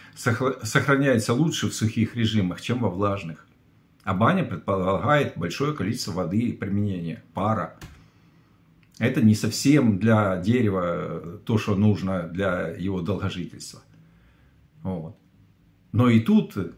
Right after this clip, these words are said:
при наличии хорошей вентиляции, можно с этим бороться. Но это уже другие темы. Но самое главное, вот дешевые технологии, плюс дешевая печь, которая не способна создавать банные п-,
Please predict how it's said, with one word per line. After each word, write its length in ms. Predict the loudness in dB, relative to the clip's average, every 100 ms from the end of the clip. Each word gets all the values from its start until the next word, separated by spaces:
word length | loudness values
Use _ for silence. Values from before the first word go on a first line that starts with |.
| 2
при 200 | 6 6
наличии 600 | 6 4 4 2 2 2
хорошей 380 | 4 2 2 0
вентиляции, 640 | 0 2 4 4 2 0
можно 380 | 2 2 0 -2
с 160 | -4 -4
этим 340 | -2 2 4
бороться. 380 | 4 2 0 0
Но 180 | 0 -4 -8 -2
это 220 | 2 4
уже 360 | 4 4 2 2
другие 480 | 2 4 6 6 4
темы. 280 | 2 2
Но 120 | 4 4
самое 400 | 6 6 6 4
главное, 460 | 4 2 -2 -8 -14 _ -14 0
вот 260 | 2 0 -8 0
дешевые 560 | 4 6 6 6 6
технологии, 760 | 4 0 2 2 4 2 2 -4 -16 4
плюс 280 | 10 12 10
дешевая 600 | 8 4 6 6 8 6
печь, 560 | 6 4 4 2 -4 -20 _ -6
которая 320 | 2 6 8 10
не 160 | 10
способна 720 | 8 6 6 6 8 10 10 8
создавать 680 | 4 4 6 6 6 4 2
банные 480 | 6 6 6 4 2
п-, 400 | 2 0 0